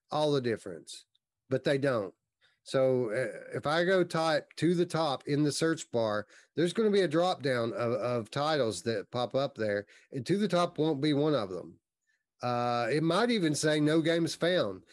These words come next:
and most people at that point are gonna quit looking. They're not even gonna hit search, which is what you have to do. You have to actually search for the title.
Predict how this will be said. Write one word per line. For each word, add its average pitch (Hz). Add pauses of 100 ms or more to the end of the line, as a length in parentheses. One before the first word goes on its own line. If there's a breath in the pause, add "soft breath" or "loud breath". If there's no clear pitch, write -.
(240 soft breath)
and 143
most 185
people 151 (380 soft breath)
at 139
that 214
point 185
are 170
gonna 170
quit 156
looking. 175 (200)
They're 175
not 208
even 190
gonna 185
hit 185
search, 175 (140 loud breath)
which 147
is 147
what 170
you 160
have 147
to 127
do. 120 (320 loud breath)
You 135
have 175
to 139
actually 180
search 175
for 151
the 151
title. 117